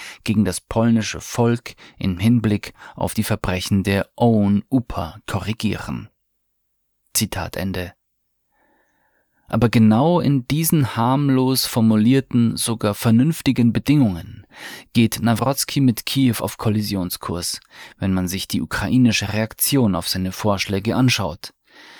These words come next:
Für das heutige Kiewer Regime gibt es ohne den Banderismus eben keinen ukrainischen Nationalstolz und ohne ukrainischen Nationalstolz keine Ukraine,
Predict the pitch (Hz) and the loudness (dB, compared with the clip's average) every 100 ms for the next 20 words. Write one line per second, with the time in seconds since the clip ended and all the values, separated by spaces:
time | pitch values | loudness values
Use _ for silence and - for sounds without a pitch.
0 | - - - 113 - 113 156 - 156 135 | -20 -12 -4 -2 0 0 0 -2 -4 -6
1 | - 160 139 113 110 104 123 151 131 147 | -2 0 0 -2 -2 -2 0 0 0 -2
2 | - 131 - - 147 156 151 139 123 123 | -2 -4 -4 -2 0 2 2 2 2 2
3 | 120 113 127 - 123 117 - 127 131 127 | 2 0 -2 -4 -2 -2 0 0 0 -2
4 | - 113 107 110 110 117 - 98 90 90 | -2 0 4 2 0 -4 -6 -4 -4 -4
5 | - 101 101 - 104 104 104 - 110 101 | -4 -6 -6 -2 0 0 -2 -4 -2 -2
6 | - - _ - - - - 117 - 127 | -4 -8 _ -20 -20 -10 2 2 4 4
7 | 117 110 - 95 117 123 120 104 - 107 | 4 0 -6 -2 0 2 2 -2 -2 -2
8 | 104 101 - - 90 - - 92 92 90 | -2 -2 -4 -6 -6 -6 -4 -2 -2 -2
9 | - 104 - 123 107 98 | -4 -4 2 4 4 0